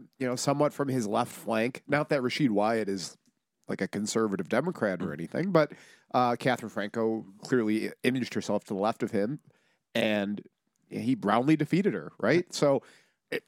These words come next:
Speaker 1: he feels pretty damn safe in his district, and I, I think he got, he has some wind under his sails.
Speaker 2: Yeah, I mean,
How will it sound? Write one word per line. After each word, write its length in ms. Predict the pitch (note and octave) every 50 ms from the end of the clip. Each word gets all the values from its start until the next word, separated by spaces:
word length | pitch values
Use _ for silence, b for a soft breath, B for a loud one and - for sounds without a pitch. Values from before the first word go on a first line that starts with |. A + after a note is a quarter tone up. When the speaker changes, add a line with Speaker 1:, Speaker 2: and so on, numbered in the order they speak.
| - -
Speaker 1:
he 200 | - - G3 G#3+
feels 260 | - C4 A#3 G#3 -
pretty 400 | _ - - - D3 D#3 E3 F3+
damn 260 | E3+ F3 F3 E3+ E3
safe 260 | - - E3 G#3 -
in 60 | -
his 140 | C#3+ B2 G#2+
district, 460 | - A2+ G2 - - C3 C#3 C#3+ -
and 120 | C#3+ C3 B2+
I, 140 | C#3 C3+ C3
I 60 | B2
think 260 | - C3+ C3 C3+ C3+
he 380 | - C3+ C3 C3 C3 B2+ B2 C3 - - -
got, 180 | - C3 C3 - _ _ -
he 120 | - A#2 A#2+
has 140 | B2 A#2+ -
some 120 | A#2 G#2
wind 160 | G#2+ A#2+ E3
under 220 | F#3+ D3+ A2 G2+ F#2
his 80 | F2+
sails. 420 | - F2+ E2 F2 G2 A#2+ - - - _ _ _ _ _ _ _ _ _ _ _ _ _ _ _ _ _ _ _ _ _ -
Speaker 2:
Yeah, 220 | E4 - A#3+ -
I 40 | -
mean, 260 | D#3 E3+ F3 E3+ E3